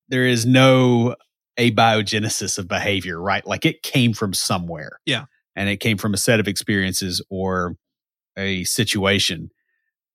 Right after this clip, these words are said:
Speaker 1: And a lot of times you just can't see what the triggers are. You can't identify what's going on.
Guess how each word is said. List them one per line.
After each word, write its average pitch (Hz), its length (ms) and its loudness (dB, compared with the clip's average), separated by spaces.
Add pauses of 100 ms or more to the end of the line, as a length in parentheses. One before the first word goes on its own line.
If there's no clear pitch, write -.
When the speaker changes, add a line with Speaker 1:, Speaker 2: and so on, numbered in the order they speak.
(240)
Speaker 1:
And 101 440 0 (220)
a 123 60 0
lot 135 200 6
of 143 80 4
times 120 220 2
you 107 60 -2
just 107 200 -4
can't 131 220 -2
see 113 140 -2
what 98 160 -4
the 104 60 -10
triggers 90 440 -4
are. 73 300 -16
You - 80 -10
can't 104 200 -4
identify 92 480 -4
what's 87 220 -6
going 85 240 -10
on. 104 420 2